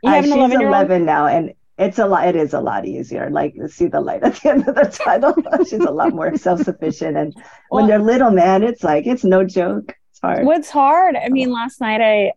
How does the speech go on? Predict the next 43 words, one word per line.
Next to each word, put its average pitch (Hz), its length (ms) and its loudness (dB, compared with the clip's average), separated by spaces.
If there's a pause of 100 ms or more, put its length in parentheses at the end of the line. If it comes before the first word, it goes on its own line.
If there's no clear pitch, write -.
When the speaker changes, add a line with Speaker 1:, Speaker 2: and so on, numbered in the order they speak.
Speaker 1:
I 202 280 2
sent 220 200 -4
a 214 40 0
message 196 440 -4
to 214 80 0
my 190 140 2
chief 190 240 -4
of 190 120 0
staff. 214 360 0
I 190 80 2
said, 185 200 -4
"Hey, 180 300 0
heads 180 280 -2
up, 185 340 2
both 196 340 -2
of 240 60 0
my 240 140 0
boys 185 680 -2 (340)
have 185 260 -4
runny 185 240 -2
noses 175 440 -4
today." - 440 -4 (640)
And 202 220 0
so 196 240 2
I 208 200 0
Speaker 2:
Oh, - 20 2
Speaker 1:
do 226 100 2
not 202 240 -2
know 196 120 -6
Speaker 2:
man. 202 100 0
Speaker 1:
what 190 120 0
we're 202 140 -2
waking 196 340 -4
up 180 140 -16
to 185 140 -6
in 180 80 -4
the 175 60 -4
morning. 170 340 -6
You 254 100 4
know, 262 380 4 (120)
I, 214 60 -4
and 226 240 -2
if, 226 180 0